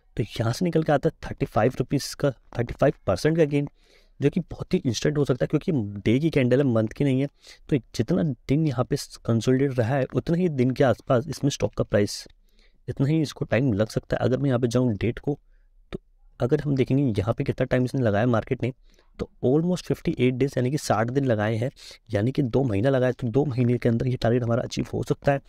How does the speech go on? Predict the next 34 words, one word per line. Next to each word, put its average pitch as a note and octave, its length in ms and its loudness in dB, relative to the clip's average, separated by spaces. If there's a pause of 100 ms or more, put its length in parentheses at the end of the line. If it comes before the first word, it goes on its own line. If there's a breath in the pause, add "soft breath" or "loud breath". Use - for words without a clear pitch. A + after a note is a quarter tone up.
(180 soft breath)
और C3 60 0
दो C3 220 0
महीने C#3 300 2
में C#3 100 2
अगर C3 100 0 (120)
थर्टी A2 200 -2
फ़ाइव A#2 240 0 (140)
परसेंट A#2 280 0
अगर A2+ 200 0
आपके B2 200 -2
घर G#2+ 180 2
में A#2 120 2
आता A2 280 0
है - 280 -6 (140)
तो D#3 80 0
मेरे B2+ 180 0
हिसाब A2+ 160 -4
से - 140 -6
बहुत G2+ 240 0
अच्छा, - 200 -2
कोई C3 280 4
भी D3+ 100 0
आपको - 240 -2
इतना A2+ 160 0
अच्छा C3+ 180 -2
रिटर्न A#2 220 -2
नहीं A2 140 2
दे B2 100 2
पाएगा A#2 280 2 (180)
ऐसी - 240 -2 (520 loud breath)
वोलेटाइल G#2 360 2
मार्केट G#2 340 2
के C#3 100 2
अंदर, B2+ 240 2